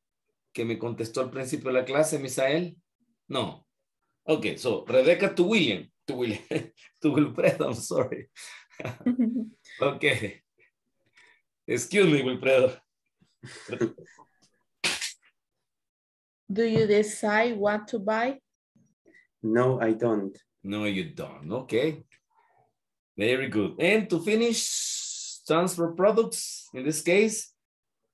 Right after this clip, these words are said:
Speaker 1: Carmen to Candy. Carmen to Candy, right?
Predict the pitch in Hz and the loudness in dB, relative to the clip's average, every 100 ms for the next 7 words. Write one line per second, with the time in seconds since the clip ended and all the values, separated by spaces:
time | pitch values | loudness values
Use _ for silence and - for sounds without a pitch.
0 | _ _ _ _ _ - 175 208 214 214 | _ _ _ _ _ 4 8 8 8 2
1 | - 107 170 135 95 85 - _ _ _ | 0 0 2 2 0 -8 -12 _ _ _
2 | - 170 185 180 - - 123 78 78 131 | 0 2 4 2 0 0 0 -2 0 2
3 | 208 - | 2 -2